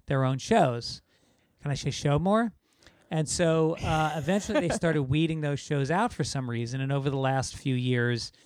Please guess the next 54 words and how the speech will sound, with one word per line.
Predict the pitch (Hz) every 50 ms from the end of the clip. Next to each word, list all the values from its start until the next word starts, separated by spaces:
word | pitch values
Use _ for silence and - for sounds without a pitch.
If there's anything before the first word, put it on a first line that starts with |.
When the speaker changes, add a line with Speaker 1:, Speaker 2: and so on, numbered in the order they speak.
| - _ _ -
Speaker 1:
it | 139 -
came | - 165 160
down | 143 156 156 -
to | - 131
just | 123 156 143 -
me. | 135 127 139 156 151 117 101 110 120
So, | 175 170 156 143
like, | 139 135 135
Speaker 2:
Mm-hmm. | 139
Speaker 1:
the | 143
last | 143 147 160 165 - - 127
year, | 120 127 143 165 165 143 120 117 117 117 - _ _ _ _ _ _ -
it's | 147 123 -
just | - 180 185 - -
been | 165 143 135 131
me | 147 160 151 131 120
on | 120 117
the | 117 -
channel | - - 147 143 143 127 113
except | 110 - - 135 - -
for | -
Howard. | - 143 143 127 113 107 101 107 - -
Speaker 2:
You | 190 185 190
were | 190 190 190 175 165 - - -
last | - 180 170 160 165 165 - -
man | 170 160 160 151
standing. | - - 160 170 196
Speaker 1:
I | 208
was | 220 220 202 -
the | 202 190
Speaker 2:
It's | 180
Speaker 1:
last | 190 190 - - -
Speaker 2:
kind | 233 214
of | 196 185
Speaker 1:
tree | 180
in | 170 165
the | 160
Speaker 2:
ex-, | 151
Speaker 1:
woods, | 156 160 160 160 156 147
Speaker 2:
yeah. | - - 156 156
Speaker 1:
and | 156
it | 156 139
felt | - - 220 226 226 - -
good, | - 165 175 180 185 180 147
but | 165 151
at | 135
the | 117
same | - 165 156 147
time, | - - 160 147 139
it | 127 - 190
always | 185 165 147 147 -
felt | - - 160 143 131 147
like, | 147 139 135 127 - - - _ _ _ _ _ -
"Okay, | 165 170 175 - - 226 226 220 214 208 196 190 185 180 165 135